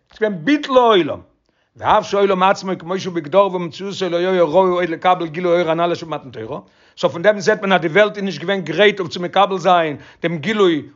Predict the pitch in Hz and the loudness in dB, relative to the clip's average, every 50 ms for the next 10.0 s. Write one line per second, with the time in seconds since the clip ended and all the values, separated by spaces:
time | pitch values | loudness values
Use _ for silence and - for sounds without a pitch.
0 | _ - 175 208 208 208 185 190 180 180 185 196 208 208 202 196 180 165 156 165 | _ 2 4 4 4 4 4 2 2 2 2 2 2 2 2 0 -2 -4 -4 -6
1 | 151 175 165 185 185 180 170 160 160 143 131 120 131 123 117 131 156 190 - _ | -8 -4 -2 -2 0 0 0 -2 -2 -4 -8 -12 -12 -10 -10 -10 -12 -14 -16 _
2 | - _ _ 185 214 202 226 196 202 202 190 185 175 175 175 180 196 247 254 - | -20 _ _ 0 0 0 0 0 0 2 4 4 4 4 4 4 2 2 0 -6
3 | - _ _ 185 151 170 180 180 - 196 202 196 170 160 226 285 311 311 370 349 | -14 _ _ 0 2 2 2 2 -2 -6 -8 -6 0 2 4 4 2 2 -4 -6
4 | 349 330 277 220 240 226 202 202 196 185 185 170 143 - 180 175 160 143 - - | -8 -4 0 2 2 2 2 0 -4 -4 -6 -6 -8 -6 -4 -4 -4 -4 -4 -6
5 | 135 113 101 - _ _ - 170 180 220 220 214 208 240 233 190 185 277 311 262 | -8 -8 -10 -16 _ _ -6 0 2 2 4 4 4 2 2 2 2 2 2 2
6 | 180 - - - _ _ _ _ _ _ _ - 120 110 - 175 165 180 170 151 | 0 -4 -10 -20 _ _ _ _ _ _ _ -18 -8 -4 -2 -2 0 -2 -2 -2
7 | 214 220 214 208 196 170 202 202 202 202 202 196 208 240 247 220 175 127 - - | 0 2 4 4 4 2 0 0 0 -2 -2 2 2 2 2 0 -2 -8 -12 -12
8 | 120 123 117 - 196 208 202 - 175 185 175 156 147 170 156 190 190 190 190 175 | -12 -10 -4 -2 -2 -2 -2 0 0 0 0 0 0 -2 0 0 -2 -2 -6 -10
9 | 139 190 180 - 202 214 208 - 180 170 180 170 - - 180 170 160 139 127 | -10 -10 -8 -2 0 2 2 2 0 -6 -8 -8 -6 -4 -4 -2 -2 -2 -4